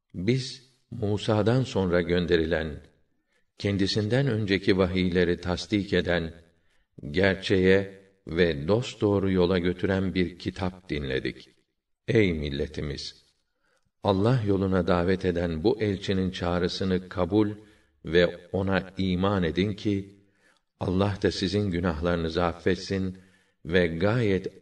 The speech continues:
acı bir azaptan sizi kurtarsın. Allah'ın elçisine icabet etmeyen kimse bilsin ki, Allah'ın cezasından asla kaçıp kurtulamaz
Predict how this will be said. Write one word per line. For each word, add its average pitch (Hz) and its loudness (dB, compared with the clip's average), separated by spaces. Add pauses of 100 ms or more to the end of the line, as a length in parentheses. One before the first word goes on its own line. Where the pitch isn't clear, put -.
acı 104 0
bir 98 4
azaptan 92 0
sizi 82 -6
kurtarsın. 82 -6 (540)
Allah'ın 135 2
elçisine 104 0
icabet 92 2
etmeyen 92 0
kimse 90 0
bilsin 90 -4
ki, 104 0 (1000)
Allah'ın 98 2
cezasından 92 0 (500)
asla 101 -2
kaçıp - -4
kurtulamaz 82 -4